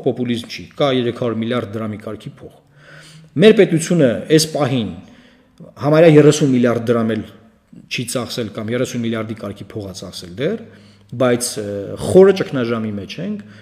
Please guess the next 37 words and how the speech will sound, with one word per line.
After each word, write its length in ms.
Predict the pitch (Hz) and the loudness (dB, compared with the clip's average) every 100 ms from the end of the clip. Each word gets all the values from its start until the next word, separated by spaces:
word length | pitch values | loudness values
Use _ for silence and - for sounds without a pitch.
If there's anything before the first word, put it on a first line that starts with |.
| - 135 | -8 -2
ընտանիքներ 480 | 143 147 143 143 127 | 0 0 0 -4 -4
կան, 160 | 120 107 | -6 -8
որ 120 | 104 - | -10 -4
խայտառակ 540 | 147 143 156 151 - - - | -2 0 0 0 -2 -14 -10
սովի 300 | - 120 113 | -6 -4 -4
են 80 | 101 | -6
մատնված, 480 | 95 - 104 135 165 - - - - | -10 -14 -10 -10 -10 -16 -20 -14 2
վարձով 320 | 151 190 190 143 | 2 4 2 0
ապրող 300 | 143 131 117 | 0 0 0
մարդկանց 400 | 113 - 113 117 | -4 -6 -8 -6
իրանց 220 | 123 101 | -6 -6
վարձով 380 | 107 117 - 123 | -8 -6 -6 -6
բնակարաններից 640 | 110 107 107 101 101 101 110 | -6 -8 -10 -10 -10 -10 -10
են 140 | 110 | -8
դուրս 160 | 131 - | -10 -8
հանում, 260 | 160 175 202 - - - - | -6 -4 -6 -8 -16 -8 -4
արտագնա 380 | 170 208 226 247 202 | 2 4 4 2 2
աշխատողները 560 | 165 160 165 156 151 | 0 2 2 2 0
չեն 240 | - 135 123 | 0 -2 -2
գնացել 420 | 120 117 139 120 | -2 -2 -4 -4
և 140 | 113 | -6
չեն 220 | - 123 120 - | -6 -6 -6 -8
կարող 320 | 113 113 113 | -8 -6 -4
գնալ, 260 | 123 127 107 85 - - - - | 0 0 -2 -6 -18 -20 -20 -10
Սովիեն 420 | - 139 131 123 | 2 6 6 4
մատնված, 400 | 113 113 123 110 | 0 -4 -6 -4
որովհետև 480 | 117 120 131 117 104 - - | -2 -2 -2 -2 -4 -8 -8
որևէ 300 | 110 165 165 131 | 6 8 8 6
այլ 120 | 123 | 2
եկամուտով 460 | 110 117 117 117 | -2 -4 -4 -2
նրանց 240 | 110 110 107 | -4 -6 -8
ընտանիքները 480 | 101 101 98 98 90 | -10 -12 -12 -14 -12
չեն 300 | - 117 135 | -10 -8 -8
ապրել, 300 | 139 196 160 | -6 -6 -6
գյուղեր, 440 | 113 117 120 127 123 | -4 -2 0 0 -4
քաղաքներ, 580 | 117 104 101 147 180 | -12 -12 -12 -12 -10
հա, 140 | 147 | -10